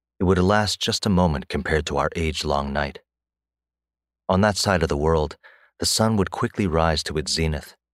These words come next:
where it would remain motionless, steadily shrinking. Within half a century,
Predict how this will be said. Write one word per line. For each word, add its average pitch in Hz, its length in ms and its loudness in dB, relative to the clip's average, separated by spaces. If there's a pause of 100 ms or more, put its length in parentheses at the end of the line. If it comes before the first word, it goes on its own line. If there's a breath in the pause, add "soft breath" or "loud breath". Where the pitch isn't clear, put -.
(280)
where 87 140 4
it 95 80 2
would 85 160 0
remain 82 420 2
motionless, 78 840 -2
steadily 82 480 0
shrinking. 78 540 -4 (880)
Within 92 260 2
half 98 200 0
a 87 80 -2
century, 82 540 -2